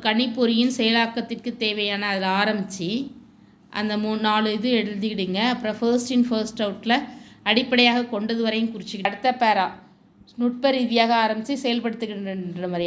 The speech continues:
அது வரையும் குறிச்சுக்கிடுங்க. அடுத்தது, ம், சிறிய முதல், அதுல சிறியது முதல் அதுல ஆரம்பிச்சு அந்த பேஜ் ஃபுல்லா எழுதிக்கிடுங்க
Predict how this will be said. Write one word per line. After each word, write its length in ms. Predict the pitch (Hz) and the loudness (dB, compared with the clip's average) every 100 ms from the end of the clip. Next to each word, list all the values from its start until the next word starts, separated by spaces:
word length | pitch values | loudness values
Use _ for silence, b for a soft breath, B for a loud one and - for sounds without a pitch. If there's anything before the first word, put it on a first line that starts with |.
| 175 | 0
அது 100 | 196 220 | 2 2
வரையும் 240 | 220 220 | 2 0
குறிச்சுக்கிடுங்க. 580 | 190 175 - 175 175 180 254 - - B B B 196 | -6 -8 -8 -6 -4 -2 -4 -6 -16 B B B 0
அடுத்தது, 440 | 214 220 240 226 294 339 - - _ - - - - - _ _ _ - 196 | 0 2 0 2 0 0 -8 -18 _ -20 -20 -20 -20 -20 _ _ _ -12 -6
ம், 180 | 208 214 - | -4 -4 0
சிறிய 280 | 247 269 277 240 | 4 6 6 4
முதல், 300 | 196 202 185 - - - _ _ _ 196 | 2 0 -2 -8 -18 -20 _ _ _ -2
அதுல 200 | 202 208 202 - - | 0 0 0 -4 -8
சிறியது 380 | - 262 269 254 226 | 0 4 4 4 2
முதல் 240 | 208 214 - | 2 2 2
அதுல 180 | 202 202 185 | 0 2 4
ஆரம்பிச்சு 420 | 220 214 - 208 214 285 - B B B B 196 | 2 0 -4 -6 -6 -6 -10 B B B B -4
அந்த 140 | 214 214 | 0 2
பேஜ் 260 | 220 233 233 226 | 4 2 2 -4
ஃபுல்லா 200 | 202 202 | -2 -2
எழுதிக்கிடுங்க 520 | 180 175 170 175 185 | -2 -8 -8 -6 -2